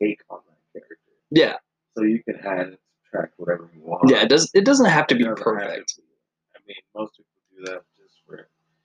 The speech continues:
Speaker 1: I mean, most of, like, like, professional cosplayers who, you know, like to get every detail and stuff like that.
Speaker 2: Yeah.
Speaker 1: But most people
Speaker 2: But professional
Speaker 1: do what
Speaker 2: cosplay,
Speaker 1: they, do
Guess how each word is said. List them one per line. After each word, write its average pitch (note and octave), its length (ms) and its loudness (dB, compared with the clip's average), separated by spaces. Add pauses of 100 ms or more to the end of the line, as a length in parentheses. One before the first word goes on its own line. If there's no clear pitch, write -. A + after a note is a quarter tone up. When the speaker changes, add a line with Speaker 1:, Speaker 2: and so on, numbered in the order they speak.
(200)
Speaker 1:
I A2+ 80 -2
mean, A2 260 0
most G#2+ 280 0
of, G2+ 180 0
like, - 220 -8 (760)
like, - 180 -14
professional G2 520 -4 (120)
cosplayers F#2 720 -8
who, - 60 -20
you F2+ 380 -20 (120)
know, - 60 -20 (960)
like F2 160 -16
to E2+ 100 -20
get F2 160 -16
every F2 320 -4
detail - 460 -18
and - 100 -20
stuff - 200 -14 (120)
like - 120 -20 (120)
that. F2 200 2
Speaker 2:
Yeah. F#2+ 180 2
Speaker 1:
But G2 80 -8
most G#2+ 280 0
people G2 480 -6 (300)
Speaker 2:
But - 160 4
professional C3 380 2
Speaker 1:
do B2+ 80 4
what C3 160 4
Speaker 2:
cosplay, A#2+ 220 2
Speaker 1:
they, G2+ 40 -2
do - 60 -14